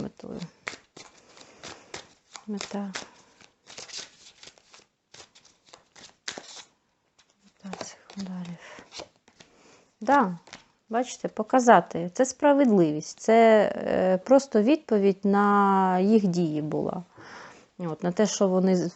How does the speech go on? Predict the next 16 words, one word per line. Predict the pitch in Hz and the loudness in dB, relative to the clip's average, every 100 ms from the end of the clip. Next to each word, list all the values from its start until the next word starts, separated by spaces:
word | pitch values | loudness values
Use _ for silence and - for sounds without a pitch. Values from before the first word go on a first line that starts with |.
| - | -2
весь | 180 | -2
цей | - 185 | 0 -2
час | 175 175 170 - | 2 2 0 -2
робили, | 190 294 349 170 | 0 4 6 6
да, | 185 | 4
певно, | 220 - 160 165 | 2 -2 -4 -6
там, | - - 185 175 _ _ - - _ _ | -8 -10 -10 -14 _ _ -20 -20 _ _
в | 170 | -6
Україні | 185 196 185 170 | 0 4 4 2
от | 165 | -4
всі | - 175 | -4 -4
ці | - | 2
обстріли, | 214 269 - - 190 175 | 2 2 -2 -2 0 0
те, | 175 170 | 0 -2
що | - - | -4 -8
там | 165 165 160 | -8 -6 -8